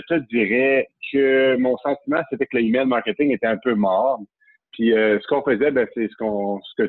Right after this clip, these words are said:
tout le monde fait, hein, envoyer des newsletters, euh, des, avec des beaux designs, le logo, et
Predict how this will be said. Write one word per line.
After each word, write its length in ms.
tout 80
le 80
monde 340
fait, 200
hein, 260
envoyer 500
des 160
newsletters, 680
euh, 280
des, 220
avec 160
des 140
beaux 260
designs, 840
le 140
logo, 500
et 40